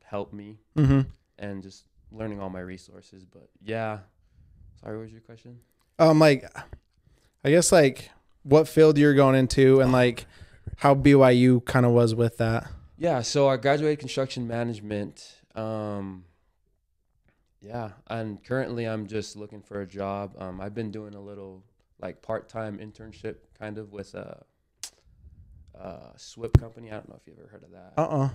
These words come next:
Speaker 2: What do they do?
Speaker 1: So they kind of, um, they do, like, site inspections. So for, like, stormwater, concrete washouts, stuff like that.
Speaker 2: Uh-huh.
Speaker 1: And so I just go site to site, just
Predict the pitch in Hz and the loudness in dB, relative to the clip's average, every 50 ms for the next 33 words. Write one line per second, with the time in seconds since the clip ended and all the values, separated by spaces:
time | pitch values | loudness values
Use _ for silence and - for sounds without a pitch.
0 | - - 156 151 - 147 143 147 160 151 139 139 143 143 - - - - - 120 | -2 -2 -2 0 0 0 0 0 2 2 2 0 0 -2 -10 -18 -20 -10 -10 -8
1 | 120 131 135 139 135 - 135 131 127 123 123 120 117 113 113 104 98 98 - _ | -6 -4 -6 -6 -6 -6 -8 -8 -6 -6 -6 -6 -6 -6 -6 -10 -14 -20 -20 _
2 | _ - - 101 101 98 98 95 92 92 92 90 90 87 _ - _ _ - - | _ -14 -12 -12 -10 -12 -12 -14 -14 -16 -18 -20 -20 -20 _ -20 _ _ -20 -20
3 | _ _ _ _ _ _ _ _ _ _ - 110 113 117 113 - 120 117 113 113 | _ _ _ _ _ _ _ _ _ _ -12 -10 -10 -10 -8 -8 -10 -8 -8 -10
4 | 110 107 104 101 98 95 - _ _ _ _ - - 110 110 - 107 107 101 - | -10 -10 -10 -10 -10 -12 -16 _ _ _ _ -18 -14 -14 -14 -12 -14 -18 -18 -18
5 | _ - 101 - - - - 110 110 113 113 110 - _ 107 101 92 _ - 101 | _ -16 -14 -14 -16 -20 -20 -20 -20 -20 -20 -20 -20 _ -20 -20 _ _ -20 -20
6 | 98 98 98 _ _ _ _ _ _ - - - 113 113 110 110 107 104 104 104 | -20 -20 -20 _ _ _ _ _ _ -20 -8 -6 -4 -4 -4 -4 -6 -6 -8 -8
7 | 104 104 104 104 104 104 104 104 101 101 - _ _ _ _ _ _ _ _ - | -8 -8 -8 -6 -6 -6 -6 -8 -10 -10 -16 _ _ _ _ _ _ _ _ -20
8 | _ _ _ 113 110 - 110 104 - 104 104 101 98 - - 104 101 101 101 98 | _ _ _ -10 -10 -8 -10 -10 -8 -8 -8 -10 -10 -12 -12 -10 -10 -10 -10 -12
9 | 98 - - - - 120 113 - - 95 92 90 _ _ 90 95 92 - _ _ | -14 -16 -16 -10 -10 -10 -10 -10 -16 -20 -20 -20 _ _ -20 -20 -20 -20 _ _
10 | _ _ _ - 135 123 127 135 - - _ 113 101 - 113 113 113 113 104 104 | _ _ _ -4 -4 -2 -2 -4 -8 -12 _ -16 -12 -8 -6 -6 -6 -6 -8 -12
11 | 101 - - 98 98 98 - - 113 107 - 113 110 - - 107 107 104 - - | -14 -10 -10 -10 -10 -10 -10 -10 -10 -10 -8 -12 -14 -12 -10 -10 -10 -10 -12 -14
12 | 104 101 95 - - - _ | -18 -20 -20 -20 -20 -20 _